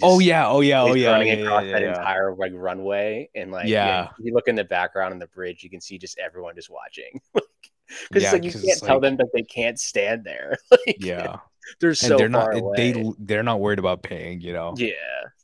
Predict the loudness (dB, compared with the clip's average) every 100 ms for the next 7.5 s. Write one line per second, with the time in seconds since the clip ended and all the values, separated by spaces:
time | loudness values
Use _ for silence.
0 | _ -4 0 0 -2 -4 -6 -6 -6 -6
1 | -8 -10 -8 -6 -6 -6 -8 -8 -10 -8
2 | -6 -6 -6 -10 -12 _ -8 -8 -12 _
3 | _ _ _ _ -6 -2 0 0 0 -2
4 | -2 -6 -6 -6 -8 -4 -4 -4 -8 -10
5 | -10 -12 -14 -12 -12 -10 -4 -2 -2 -2
6 | -6 -8 -14 -10 -6 -6 -8 -14 -12 -10
7 | -6 -2 -2 -2 -6